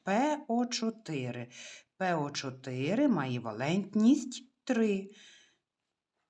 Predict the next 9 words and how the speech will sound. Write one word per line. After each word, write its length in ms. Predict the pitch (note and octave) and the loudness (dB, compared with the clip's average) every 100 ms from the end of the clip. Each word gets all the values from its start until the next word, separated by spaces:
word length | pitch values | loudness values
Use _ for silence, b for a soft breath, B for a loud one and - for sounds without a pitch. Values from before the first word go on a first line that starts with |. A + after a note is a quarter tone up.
| _ _ _ _ _ _ _ _ _ _ _ - | _ _ _ _ _ _ _ _ _ _ _ -2
Яка 320 | A#3+ B3 B3+ | 0 4 6
вийде 280 | A3+ E3 D3+ | 6 2 -2
формула? 760 | D3+ A#2+ A2+ C#3+ D3+ F#3+ B3 - - | -4 -4 -4 -2 -2 0 -2 -4 -16
Двієчка 840 | D#3+ F#3+ B3 G3 B2+ B2 - G2 - _ _ | -10 0 2 2 0 -6 -8 -12 -14 _ _
іде 320 | F3 C#3+ D3+ | -10 -6 -6
до 180 | B2 C3 | -4 -8
П 340 | C3 A3 G#3+ | -4 0 2
О 160 | D3 B2 | 0 -2
чотири, 800 | B2+ C#3 C3 - C#3 G2+ F#2+ - | -6 -8 -8 -6 -6 -6 -10 -16